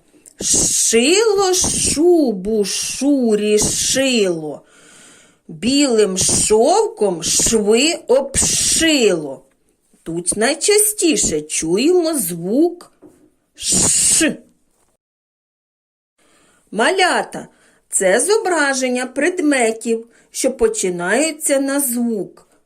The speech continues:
Г, К, Ш та Ж.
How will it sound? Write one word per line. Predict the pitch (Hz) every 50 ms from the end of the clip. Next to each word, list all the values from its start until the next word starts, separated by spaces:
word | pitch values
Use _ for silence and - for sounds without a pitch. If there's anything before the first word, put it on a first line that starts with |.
| _ _ -
Г, | 165 160 151 151 170 220 269 320 359 359 - - _ _ _ _ _ _ _ _ _ _ _ _ _ _ _ _ _ _ _ _ _ _ _ _ _
К, | - 330 349 349 349 - - _ _ _ _ _ _ _ _ _ _ _ _ _ _ _ _ _
Ш | - - - - - - - - 330 370 359 - - _ _ _ _ _ _ _ _ _ _ _ _ _ _ _ -
та | 208 214 269 302 - - _ _ _ _ _ -
Ж. | 233 - - - - - - 403 180 -